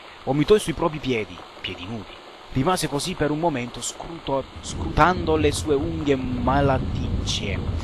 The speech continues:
esaminando i suoi stinchi nudi, le sue ginocchia nude. Era completamente nudo. Guardò in alto e incontrò gli occhi di una splendida donna bionda che indossava una stretta sopravveste di fibra di pol-, polimero.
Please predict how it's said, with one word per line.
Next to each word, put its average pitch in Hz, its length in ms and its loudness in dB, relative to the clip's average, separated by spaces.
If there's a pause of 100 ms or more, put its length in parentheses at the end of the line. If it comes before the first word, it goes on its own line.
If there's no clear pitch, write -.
(160)
esaminando 147 540 2
i 143 40 2
suoi 135 220 2
stinchi - 920 -4
nudi, 123 420 -4 (760)
le 127 120 0
sue 151 160 2
ginocchia 135 460 0
nude. 120 400 -2 (120)
Era 160 220 8
completamente 196 640 4
nudo. 131 280 0 (800)
Guardò 120 280 4
in 110 100 -4
alto 104 380 -4
e 123 100 -2
incontrò 127 420 -2
gli 135 140 -2
occhi 156 420 0 (260)
di - 60 -6
una 113 120 -4
splendida 131 500 0
donna 117 260 -4
bionda 101 380 -8
che - 80 -6
indossava 127 460 -4
una 117 120 -6
stretta - 480 -4
sopravveste 127 800 -2 (280)
di 120 100 -2
fibra 151 300 0
di 123 120 -2
pol-, 117 460 -4 (180)
polimero. 95 480 -6